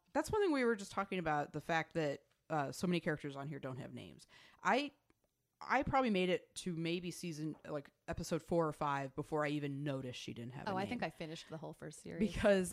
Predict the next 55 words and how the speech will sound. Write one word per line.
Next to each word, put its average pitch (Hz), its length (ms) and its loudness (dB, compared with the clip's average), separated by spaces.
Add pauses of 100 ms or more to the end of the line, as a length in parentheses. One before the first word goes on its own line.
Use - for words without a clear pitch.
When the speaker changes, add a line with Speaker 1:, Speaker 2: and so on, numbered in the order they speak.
Speaker 1:
I 180 180 6
wanted 180 500 4
to, 160 520 4 (180)
I 180 100 6
was 175 140 2
referring 233 420 6
to 175 40 2
some, 196 520 0 (440)
telling 254 240 4
somebody 190 260 2
about 180 220 4
it. - 20 4
I 160 80 6
was 165 120 4
wanted 196 200 4
to 185 60 0
refer 180 280 2
to 185 60 2
her, 151 220 -4
and 135 100 -6
I 143 80 -6
was 139 100 -8
like, 120 280 -8
"Wait 269 120 2
a 330 40 6
minute, 143 140 2
what 151 100 -12
the 196 80 -10
hell's 208 180 -6
her 202 80 -4
name?" 175 460 -6 (180)
And 175 100 2
I 170 60 6
had 208 200 4
to 226 60 4
look 214 220 0
it 208 60 2
up, 240 180 4
and 175 60 0
then 165 80 0
I 160 40 0
realized 156 380 -2
that 147 100 -8
she - 140 -12
was 139 80 -10
just 139 160 -16
called 147 240 -10
Fleabag 143 340 -6
in 143 120 -10
Speaker 2:
Yeah. 175 160 -8
Speaker 1:
all - 60 -8
the 139 220 -10 (540)
credits. 151 380 -2
But, 135 340 0
um, 127 540 -4